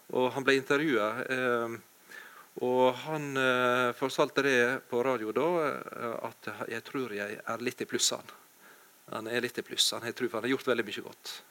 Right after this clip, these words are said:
med tanke på det. Når han, men når han ser på døden da, med det der framme. Så religion har liksom dette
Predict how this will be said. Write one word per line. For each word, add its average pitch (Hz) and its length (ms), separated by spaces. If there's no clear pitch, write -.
med 117 100
tanke 117 240
på 110 100
det. 107 140
Når 123 80
han, 120 280
men 127 160
når 120 140
han 117 100
ser - 320
på 113 140
døden 101 340
da, - 80
med 120 160
det 117 120
der 107 80
framme. 85 360
Så 156 160
religion 175 480
har 160 180
liksom 151 260
dette 127 480